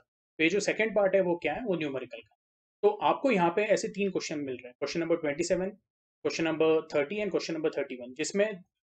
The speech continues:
चार mark जो है वो इस तरह से distributed है कि दो mark जो है वो numerical है, दो mark जो है वो theory है, ठीक है, ये clear है।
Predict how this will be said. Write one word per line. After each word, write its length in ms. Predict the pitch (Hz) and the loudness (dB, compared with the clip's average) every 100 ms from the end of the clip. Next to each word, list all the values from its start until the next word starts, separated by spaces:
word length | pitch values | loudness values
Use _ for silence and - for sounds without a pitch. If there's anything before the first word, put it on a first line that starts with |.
| _ - | _ 2
चार 240 | 160 202 | 4 6
mark 220 | 240 220 - | 4 0 2
जो 80 | |
है 80 | 208 | 2
वो 120 | 226 | 4
इस 140 | 202 - | 4 4
तरह 160 | 190 | 2
से 120 | 180 170 | 2 0
distributed 580 | 147 - 139 135 131 | -4 -6 -6 -4 -6
है 60 | 196 - _ _ _ | -8 -12 _ _ _
कि 40 | 170 147 | -8 2
दो 160 | 165 | 4
mark 220 | 220 226 190 | 6 2 2
जो 100 | 208 | 2
है 80 | 208 | 2
वो 120 | 196 | 2
numerical 500 | 165 147 156 156 170 | 0 0 -2 0 0
है, 100 | 247 196 - - | -2 -6 -12 0
दो 160 | 160 | 2
mark 200 | 170 160 151 | 4 2 0
जो 120 | 156 | 0
है 60 | 262 | 2
वो 140 | 233 - | -2 -4
theory 240 | 127 127 | -10 -10
है, 80 | 120 _ - | -16 _ -10
ठीक 100 | 175 | -4
है, 140 | 254 | 0
ये 80 | 170 | 2
clear 280 | 170 170 | 2 2
है। 40 | 180 | 2